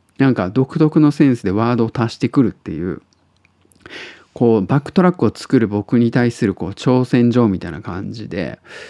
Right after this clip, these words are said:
やってくるんですよね。だから、それに、あの、応える、全力で応えたんですけど、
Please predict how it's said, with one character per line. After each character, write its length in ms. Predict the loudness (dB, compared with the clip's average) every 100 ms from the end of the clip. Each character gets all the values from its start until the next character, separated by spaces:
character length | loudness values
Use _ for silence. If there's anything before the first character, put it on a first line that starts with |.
| -20 _ _ _ _
や 120 | -6
っ 20 | -2
て 120 | 0
く 80 | 0
る 100 | -4
ん 20 |
で 80 | -8
す 80 | -14
よ 100 | -10
ね。 280 | -8 -8
だ 160 | -6 -4
か 100 | -2
ら、 440 | 0 0 0 -4 -10
そ 220 | -2 2
れ 140 | 4
に、 280 | 6 6 4
あ 140 | 2 -4
の、 160 | -6
応 160 | -6 -4 0
え 140 | 0 0
る、 140 | 0
全 260 | 0 2 2
力 220 | 2 0
で 80 | -2
応 160 | -2 -2
え 140 | -2
た 100 | -4
ん 60 | -14
で 60 |
す 80 | -12
け 100 | -6
ど、 260 | 0 -2